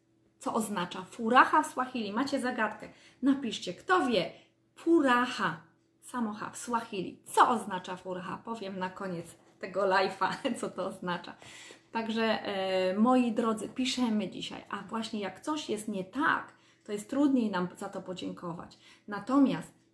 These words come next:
już mówiłam parę razy tutaj i jeszcze raz powtórzę dla tych osób, które byłyby tutaj z nami, mm, może pierwszy raz,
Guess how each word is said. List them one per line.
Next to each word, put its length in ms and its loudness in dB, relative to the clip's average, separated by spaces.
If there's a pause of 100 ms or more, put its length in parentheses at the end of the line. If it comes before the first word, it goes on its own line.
(120)
już 260 -8
mówiłam 520 -2 (120)
parę 220 -8
razy 440 -6 (320)
tutaj 400 -8
i 100 -10
jeszcze 340 -6
raz 200 -6
powtórzę 520 -10
dla 180 -6
tych 300 -10
osób, 300 -8
które 200 -2
byłyby 420 0
tutaj 420 -2 (360)
z 140 -10
nami, 500 2
mm, 380 -4 (720)
może 220 -2
pierwszy 440 -2
raz, 260 -2